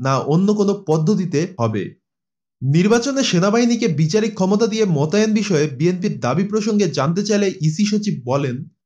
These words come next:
এর আগে দেশে যতগুলো সাধারণ নির্বাচন হয়েছে প্রত্যেকটিতে স্ট্রাইকিং ফোর্স হিসেবে সেনা মোতায়েন করা হয়েছে। এ পর্যন্ত কোনো নির্বাচনেই বিচারিক ক্ষমতা দিয়ে সেনা মোতায়েন হয়নি। ইলেকট্রনিক ভোটিং মেশিনে আগামী নির্বাচনে ভোট গ্রহণ হবে কিনা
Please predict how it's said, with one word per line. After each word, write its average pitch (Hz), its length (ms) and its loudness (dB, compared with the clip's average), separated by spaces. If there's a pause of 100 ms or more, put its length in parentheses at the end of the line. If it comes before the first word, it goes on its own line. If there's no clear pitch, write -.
(120)
এর 170 200 2
আগে 170 280 2
দেশে 208 300 2
যতগুলো 196 540 0
সাধারণ 175 380 2
নির্বাচন 170 400 2
হয়েছে 151 600 0
প্রত্যেকটিতে 214 720 -2
স্ট্রাইকিং 208 580 0
ফোর্স 180 240 2 (100)
হিসেবে 160 500 -2
সেনা 165 240 2
মোতায়েন 175 400 2
করা 139 240 0
হয়েছে। 135 600 -2 (580)
এ 165 120 2
পর্যন্ত 226 420 2
কোনো 185 280 2
নির্বাচনেই 196 540 2
বিচারিক 165 440 0
ক্ষমতা 180 360 0
দিয়ে 165 220 2
সেনা 151 300 -2
মোতায়েন 180 400 0 (100)
হয়নি। 117 420 -2 (680)
ইলেকট্রনিক 226 640 0
ভোটিং 156 320 0
মেশিনে 208 560 2
আগামী 175 320 2
নির্বাচনে 196 500 2
ভোট 143 300 -2
গ্রহণ 185 360 2
হবে 139 360 0
কিনা 151 340 -2